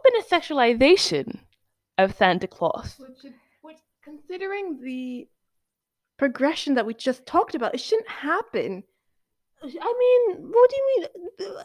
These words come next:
Speaker 3: mean? Because the thing is, some, s-, s-, pardon?
Speaker 1: <laughs> I think that I'm in the middle, so I think I should hold the microphone,
Speaker 3: Oh,
Speaker 1: so
Speaker 3: okay,
Speaker 1: yeah.
Speaker 3: sorry, sorry, sorry. Because,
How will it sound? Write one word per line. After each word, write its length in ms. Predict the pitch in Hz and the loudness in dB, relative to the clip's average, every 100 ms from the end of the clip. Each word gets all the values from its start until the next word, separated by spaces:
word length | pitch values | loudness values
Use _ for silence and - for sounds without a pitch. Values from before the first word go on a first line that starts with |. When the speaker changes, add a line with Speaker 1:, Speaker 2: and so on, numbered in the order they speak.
| 330 | -4
Speaker 3:
mean? 80 | 330 | 0
Because 260 | 349 - 392 | 0 0 0
the 100 | 392 | 2
thing 260 | 427 415 | 2 0
is, 500 | 233 - - - - - _ _ _ _ _ - 233 | -2 -4 -10 -14 -20 -20 _ _ _ _ _ -18 -12
some, 220 | - 311 330 | 0 0 0
s-, 220 | 226 - - 170 | -8 -14 -18 -18
s-, 180 | - - - _ _ _ | -18 -20 -20 _ _ _
pardon? 260 | 202 247 349 _ _ _ | -12 -10 -12 _ _ _
Speaker 1:
<laughs> 360 | _ _ _ - | _ _ _ -14
I 240 | - 269 - - - - 277 | 0 0 0 -10 -10 -12 -8
think 160 | 294 | -6
that 120 | 294 - | -2 0
I'm 120 | 277 | 0
in 120 | 277 | -2
the 60 | 269 | -2
middle, 280 | 254 277 269 | -4 -6 -4
so 60 | |
I 80 | 247 | -6
think 220 | 240 262 | -6 -10
I 60 | 254 | -10
should 200 | 247 233 _ | -8 -14 _
hold 300 | 214 226 233 | -10 -8 -6
the 80 | 220 | -6
microphone, 320 | 220 247 302 | -6 -4 -4
Speaker 3:
Oh, 80 | 220 | -4
Speaker 1:
so 60 | |
Speaker 3:
okay, 180 | 247 196 | -2 0
Speaker 1:
yeah. 140 | 190 175 | 2 0
Speaker 3:
sorry, 140 | 208 - | -4 -18
sorry, 140 | 190 175 | -20 -20
sorry. 180 | 160 - _ - _ _ _ | -20 -20 _ -20 _ _ _
Because, 460 | 294 - 330 302 | -14 -6 -6 -6